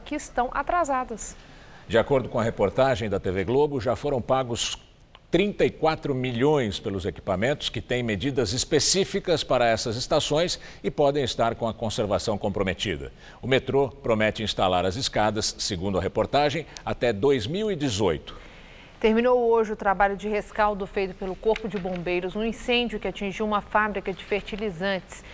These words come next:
Speaker 1: em Cubatão, no litoral paulista.
Speaker 2: Ao todo, foram mais de quinze horas de trabalho para combater o incêndio.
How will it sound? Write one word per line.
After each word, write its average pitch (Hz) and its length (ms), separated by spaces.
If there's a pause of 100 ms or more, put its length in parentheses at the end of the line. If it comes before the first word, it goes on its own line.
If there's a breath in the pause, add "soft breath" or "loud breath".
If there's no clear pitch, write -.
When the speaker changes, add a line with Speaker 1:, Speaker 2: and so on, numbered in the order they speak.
(140 loud breath)
Speaker 1:
em 185 160
Cubatão, 214 720
no 202 80
litoral 196 460
paulista. 160 760 (680 loud breath)
Speaker 2:
Ao 120 160
todo, 160 320
foram 135 240
mais 131 240
de 120 100
quinze 170 400
horas 151 320
de 120 80
trabalho 113 440
para 110 180
combater 98 400
o 98 80
incêndio. 87 500